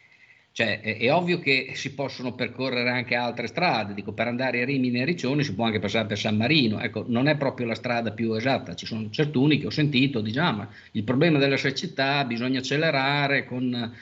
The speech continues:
la messa al bando dei motori termici, con il diesel", ma insomma, mi sembra, mi sembra un po', <laughs> un, un po' fantasioso. Il problema è che tu devi avere l'acqua nella quantità necessaria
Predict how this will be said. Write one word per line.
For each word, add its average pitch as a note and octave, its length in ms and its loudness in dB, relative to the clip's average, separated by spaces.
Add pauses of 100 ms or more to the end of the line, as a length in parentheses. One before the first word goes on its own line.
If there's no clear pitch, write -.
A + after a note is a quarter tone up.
(100)
la A#2 140 0
messa C3 240 2
al A#2+ 60 0
bando B2+ 280 0
dei A#2+ 80 0
motori C3+ 400 0
termici, C#3+ 680 2
con A2 160 -4
il D#3+ 80 -2
diesel", B2+ 280 0
ma F2+ 120 -10 (280)
insomma, G#2+ 300 -8 (440)
mi A2 80 0
sembra, D3+ 460 4
mi B2+ 100 0
sembra D#3 340 0
un D3+ 120 -2
po', D3+ 300 2 (140)
<laughs> F3 140 -2
un, C3 180 -4
un B2+ 120 -2
po' D3 120 0
fantasioso. B2 480 0
Il A#2 60 -2
problema E3 520 2
è A#2+ 120 -2
che B2+ 180 -4
tu E3+ 260 -4
devi C3 240 0
avere A2+ 380 0
l'acqua B2+ 380 -4
nella B2 220 -2
quantità C#3 640 0
necessaria B2 880 0